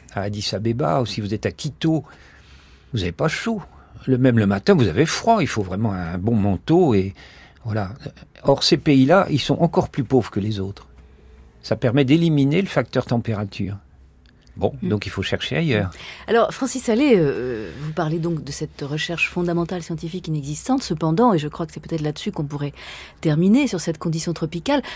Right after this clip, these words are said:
Speaker 2: cependant, il y a bien sûr, une science. Il y a des chercheurs,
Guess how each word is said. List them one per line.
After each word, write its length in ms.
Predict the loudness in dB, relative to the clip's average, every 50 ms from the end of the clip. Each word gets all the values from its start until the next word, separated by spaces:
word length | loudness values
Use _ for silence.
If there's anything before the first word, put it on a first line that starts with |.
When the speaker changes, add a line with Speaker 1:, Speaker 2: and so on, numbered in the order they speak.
| -14 -6
Speaker 2:
cependant, 540 | -4 -2 -2 0 0 0 2 2 2 2 0 0
il 160 | 0 2 2
y 140 | 4 4 4
a 180 | 4 4 2 -2 -8 _ -20 -20 _ _ -4
bien 160 | -4 -2 -2
sûr, 360 | -2 -2 0 0 0 -2 -2 -4
une 100 | -4 -4
science. 380 | -4 -2 -2 -4 -4 -4 -6
Il 160 | -6 -4 -2 0
y 120 | 2 2
a 140 | 2 2 0 -4 -8 -16 -14 -6
des 80 | -4 -2
chercheurs, 480 | 0 0 0 -2 0 2 2 2 2